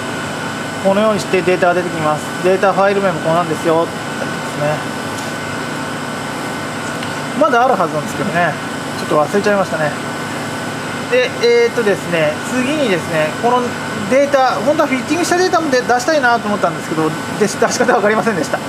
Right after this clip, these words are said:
で、アスキーファイルっていうのでセーブすると、あのー、この、あー、消えちゃった。生-、さっきの生データだけが出ます。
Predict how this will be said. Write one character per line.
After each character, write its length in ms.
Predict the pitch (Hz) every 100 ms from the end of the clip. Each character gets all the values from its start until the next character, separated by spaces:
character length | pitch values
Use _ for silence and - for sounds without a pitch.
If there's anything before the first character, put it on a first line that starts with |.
| - - 226
で、 260 | 220 208
ア 140 | 202 277
ス 40 | 269
キ 140 | - 330
ー 20 |
フ 80 | 330
ァ 120 | 339
イ 20 |
ル 60 | 302
っ 20 |
て 120 | 208
い 20 |
う 40 | 202
の 80 | 190
で 140 | 180
セ 160 | 160 208
ー 20 |
ブ 80 | 196
す 100 | 240
る 100 | 233
と、 260 | - 127 - - - - - - -
あ 180 | 208 214
の 600 | 208 202 196 190 180 170 - - - - - - - - - -
ー、 20 |
こ 80 | 247
の、 160 | 247 214 -
あ 320 | 440 233 262
ー、 240 | - - -
消 80 |
え 20 | 240
ち 60 |
ゃ 20 |
っ 40 | 226
た。 120 | - - -
生-、 220 | 214 247 254 -
さ 60 | 294
っ 40 |
き 100 | 247
の 80 | 196
生 220 | 185 220
デ 100 | 262
ー 40 |
タ 80 | 220
だ 100 | 208
け 100 | 196
が 100 | 196
出 140 | 160 147
ま 100 |
す。 40 | 135